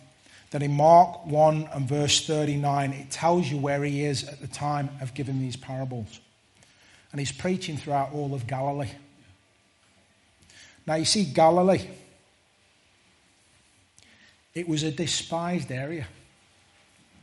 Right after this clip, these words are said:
Nobody liked Galilee. <laughs>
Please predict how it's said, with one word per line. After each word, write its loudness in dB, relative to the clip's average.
Nobody 2
liked 0
Galilee. -2
<laughs> -2